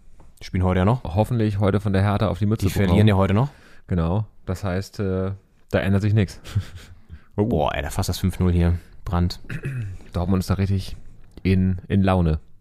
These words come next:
Speaker 1: Is on fire. Julian Brandt. Das war ein schöner Schuss, ey.
Speaker 2: Ja.
Speaker 1: Hätte auch genau gesessen.
Speaker 2: Ah, das ist alles zum Fliegen für, für Jan Sommer da im Gladbacher Tor.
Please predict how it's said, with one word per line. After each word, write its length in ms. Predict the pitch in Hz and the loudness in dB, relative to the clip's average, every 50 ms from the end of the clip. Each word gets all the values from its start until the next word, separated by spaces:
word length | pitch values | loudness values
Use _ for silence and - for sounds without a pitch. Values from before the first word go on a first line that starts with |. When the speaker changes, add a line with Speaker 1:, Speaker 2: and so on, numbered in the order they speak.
| - - | -16 -10
Speaker 1:
Is 100 | 123 104 | -6 -4
on 140 | 101 95 90 | -2 -2 -2
fire. 420 | - - 90 82 76 78 80 90 - - - - - - - - - - - - - - - - - - - - - - - - _ - - - - - - - - - - - | -2 -2 -2 0 0 0 0 -2 -4 -8 -16 -20 -20 -20 -20 -20 -20 -20 -20 -20 -20 -20 -20 -20 -20 -20 -20 -20 -20 -20 -20 -20 _ -20 -20 -20 -20 -20 -20 -20 -20 -20 -14 -8
Julian 600 | - 170 180 190 - 202 202 196 190 185 185 180 | -4 0 2 4 4 6 6 6 6 4 4 2
Brandt. 680 | - 160 - 85 87 175 170 - - - - - - - | 2 0 0 2 2 0 0 -2 -6 -12 -12 -12 -12 -8
Das 80 | 107 | -4
war 80 | 131 131 | -2 -2
ein 40 | 117 | -2
schöner 200 | - 113 101 92 | -2 -2 -4 -2
Schuss, 220 | - 107 92 - | -2 -4 -6 -4
ey. 220 | - 76 87 87 85 - - - - - | -4 -2 -2 -4 -4 -6 -12 -18 -10 -4
Speaker 2:
Ja. 160 | - 87 - - - _ - - | -4 -4 -4 -4 -10 _ -16 -8
Speaker 1:
Hätte 160 | - - 90 | -6 -4 -4
auch 80 | 95 - | -2 -2
genau 180 | - 92 92 90 | 0 0 0 0
gesessen. 340 | 92 92 87 85 - - | 0 -2 -2 -4 -4 -4
Speaker 2:
Ah, 260 | - - - - - - - - - - - - | -6 -6 -8 -12 -14 -16 -18 -20 -14 -10 -8 -6
das 80 | - - - | -6 -6 -4
ist 60 | - | 0
alles 120 | - 110 - | 0 0 0
zum 80 | - - | 0 -4
Fliegen 340 | - - 95 78 90 80 73 - - - - - - - - - - | 0 2 2 4 4 2 0 -2 -10 -20 -20 -20 -20 -20 -20 -20 -20
für, 220 | - - - 80 76 | -10 -2 -2 -2 -2
für 160 | - - 85 | 0 0 2
Jan 180 | 82 80 80 78 | 2 2 2 2
Sommer 260 | 82 80 80 80 80 | 2 2 2 2 2
da 120 | 82 80 | 2 0
im 220 | - - 82 82 82 | 0 0 -2 -2 -2
Gladbacher 400 | - - 87 - 87 82 87 - | -2 -2 -2 -2 -2 -4 -4 -4
Tor. 300 | - 95 90 85 85 | -2 0 0 0 -2